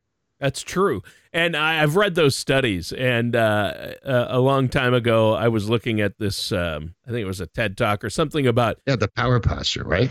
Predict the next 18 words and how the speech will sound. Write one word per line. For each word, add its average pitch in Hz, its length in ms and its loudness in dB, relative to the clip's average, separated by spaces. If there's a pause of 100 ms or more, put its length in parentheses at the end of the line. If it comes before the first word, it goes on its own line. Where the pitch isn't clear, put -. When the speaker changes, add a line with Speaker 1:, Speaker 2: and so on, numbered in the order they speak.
Speaker 1:
Uh, 139 220 2
yes, 165 420 0
power 156 440 2
posture. 113 760 -2
<laughs> - 80 -20
That's - 320 -6
it. - 80 0
Speaker 2:
Yeah, 175 200 4
it's 160 240 0
a 165 40 0
great 208 320 0
ted 226 240 -2
Talk. 98 400 -2
I 117 60 -2
Speaker 1:
Yep. 139 60 0
Speaker 2:
love 285 200 0
that 113 160 0
one. 80 180 -2